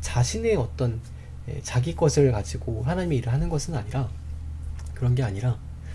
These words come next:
스룹바벨이 힘이 없고 능력이 없어도, 여호수아가 비록 약점과 허물이 있다 하더라도 하나님께서 그들을 통해 하시고자 하신다면 하나님 능히 그 일들을 이루실 수 있는 분이다. 그래서 우리도 마찬가지죠. 순종할 때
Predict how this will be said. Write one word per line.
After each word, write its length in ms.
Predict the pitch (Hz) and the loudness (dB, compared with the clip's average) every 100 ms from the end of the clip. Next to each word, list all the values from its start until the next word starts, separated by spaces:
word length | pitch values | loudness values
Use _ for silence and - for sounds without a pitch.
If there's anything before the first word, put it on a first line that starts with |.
| - - - | -6 -6 -6
스룹바벨이 640 | - 220 220 185 165 151 | -2 -2 2 2 2 2
힘이 320 | 147 202 220 202 | 0 -2 2 4
없고 520 | 160 - 147 147 147 - - - | 2 -2 0 2 0 -4 -12 -4
능력이 340 | 143 131 151 131 | 6 8 8 2
없어도, 340 | 80 - 73 - - - - - - - | -4 -8 -8 -8 -8 -8 -8 -8 -8 2
여호수아가 540 | 135 139 156 160 147 135 | 8 8 8 2 2 2
비록 340 | 135 135 131 - | 6 4 4 -4
약점과 500 | 110 - - 139 139 | -4 -4 -2 0 2
허물이 320 | 139 202 220 147 | 0 0 0 -4
있다 220 | - 113 | -4 -2
하더라도 360 | 123 135 123 123 - - - - - - | -2 -2 -4 -6 -8 -8 -10 -10 -12 -12
하나님께서 720 | - 233 240 240 214 185 170 165 | -4 2 4 4 2 -2 -2 0
그들을 360 | 139 131 139 | 4 6 6
통해 200 | 135 151 147 | 2 2 2
하시고자 420 | 151 160 147 143 | 0 0 2 2
하신다면 640 | 139 147 131 117 180 233 - - - - | 2 2 2 0 0 -2 -8 -12 -14 -10
하나님 320 | - 139 131 | -4 0 0
능히 420 | 113 113 131 196 - - | 0 0 0 0 -4 -4
그 100 | 127 | -2
일들을 360 | 113 110 120 | -2 -2 -4
이루실 320 | 135 131 123 123 | 0 0 0 -2
수 120 | - | -4
있는 140 | 107 | -6
분이다. 400 | 110 113 107 110 - - - - - - | -6 -6 -6 -6 -8 -10 -8 -8 -8 -8
그래서 180 | - 127 | -4 -2
우리도 220 | 120 131 | 0 2
마찬가지죠. 680 | 117 101 131 123 110 - 143 - - - - - - | 0 0 -2 0 -2 -4 -6 -6 -8 -6 -6 -6 -8
순종할 680 | - - 240 247 247 214 160 | -6 0 2 2 2 2 -2
때 320 | - 175 214 | -2 0 2